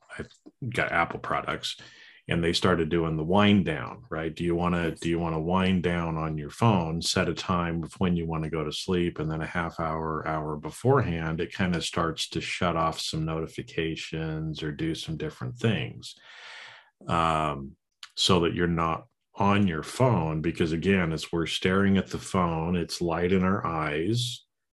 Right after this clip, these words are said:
Speaker 1: plus our mind is going crazy too, right? 'Cause we're, like, scrolling Facebook or Instagram or whatever. And so our mind is, like,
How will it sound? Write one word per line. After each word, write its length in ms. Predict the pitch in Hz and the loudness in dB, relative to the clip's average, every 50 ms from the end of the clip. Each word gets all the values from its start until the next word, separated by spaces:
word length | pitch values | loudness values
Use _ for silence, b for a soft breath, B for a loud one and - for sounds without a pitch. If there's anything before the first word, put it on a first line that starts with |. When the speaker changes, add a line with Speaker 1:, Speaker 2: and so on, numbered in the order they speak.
| _ - | _ -6
Speaker 1:
plus 260 | - - 98 95 - - | 0 2 2 2 4 2
our 80 | 85 | 2
mind 360 | 85 85 82 87 98 98 92 90 | 2 2 2 4 4 4 4 4
is 140 | 85 76 | 2 0
going 300 | - - 90 85 76 76 | 0 0 0 0 0 -2
crazy 480 | 76 - - 107 123 127 123 120 156 156 | -4 0 4 8 8 8 8 6 4 0
too, 280 | 151 - 131 135 123 85 | 2 6 8 8 8 8
right? 260 | 78 80 80 82 - | 4 0 -2 -4 -6
'Cause 180 | - 82 - | -8 -8 -4
we're, 120 | - 80 80 | -4 -2 -2
like, 220 | 76 69 71 - - | -2 -4 -6 -8 -10
scrolling 540 | - - - - - 87 90 92 95 87 85 | -8 -8 -6 -2 0 2 2 2 2 0 0
Facebook 500 | - 95 92 90 - - 87 87 87 - | 0 0 -2 -2 -2 -2 -2 -2 0 0
or 60 | 90 | 0
Instagram 680 | 90 87 87 87 - - 82 - 82 82 82 85 87 87 | 0 0 0 -2 -2 -4 -4 -2 -2 -2 -2 -2 -2 -2
or 100 | 87 85 80 | -2 -4 -2
whatever. 480 | 76 82 85 92 92 90 87 85 82 | -2 -2 -2 0 -2 -2 -2 -2 -2
And 120 | 80 82 85 | -2 -2 -2
so 180 | - - 87 | -2 -2 -2
our 140 | 82 80 78 | -2 -2 -2
mind 500 | 82 87 90 92 101 101 95 92 87 85 | -2 0 2 2 2 4 4 2 2 0
is, 200 | 82 78 - - | 0 -2 -4 -4
like, 220 | 80 78 78 78 | -4 -4 -6 -6